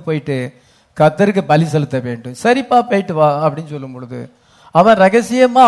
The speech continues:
ஆள் வச்சிருக்கான். அந்த காலத்துல என்ன இந்த மாதிரி செல்போன்லாம் கிடையாது, யாருக்கும் நம்ம news அறிவிக்க முடியாது. இஸ்ரவேல் பன்னிரெண்டு கோத்திரம் ரொம்ப பெருசா இருக்கு.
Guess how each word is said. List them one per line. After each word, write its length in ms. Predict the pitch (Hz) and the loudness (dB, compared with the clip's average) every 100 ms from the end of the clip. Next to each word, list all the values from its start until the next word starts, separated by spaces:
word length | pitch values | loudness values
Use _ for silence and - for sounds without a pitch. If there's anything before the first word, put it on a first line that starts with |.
| 208 | 8
ஆள் 160 | 226 214 | 6 2
வச்சிருக்கான். 340 | 170 175 156 | 0 0 2
அந்த 100 | 147 | 4
காலத்துல 300 | 160 214 254 254 247 | 4 4 4 4 2
என்ன 120 | 233 233 220 - _ - | 0 0 0 -8 _ -8
இந்த 100 | 196 | 4
மாதிரி 240 | 208 214 214 214 | 4 4 2 2
செல்போன்லாம் 680 | 220 214 208 196 196 185 | 2 0 -4 2 2 2
கிடையாது, 400 | 156 143 127 120 - - - _ _ _ _ _ _ 147 | -2 -2 -2 -6 -14 -20 -20 _ _ _ _ _ _ 4
யாருக்கும் 420 | 160 170 170 185 | 6 6 2 0
நம்ம 140 | 170 156 170 | 0 -2 -4
news 220 | 208 202 156 | -2 4 4
அறிவிக்க 280 | 156 156 147 | 2 -4 -6
முடியாது. 240 | 135 127 135 | -4 -4 -4
இஸ்ரவேல் 360 | 131 202 247 180 | -8 -2 -2 0
பன்னிரெண்டு 340 | 180 196 208 180 | -2 -2 -6 -6
கோத்திரம் 340 | 196 208 220 165 | -8 -6 -6 -4
ரொம்ப 180 | 175 208 190 | -2 -2 -2
பெருசா 320 | 202 208 208 151 | -4 0 2 2
இருக்கு. 220 | 120 | -4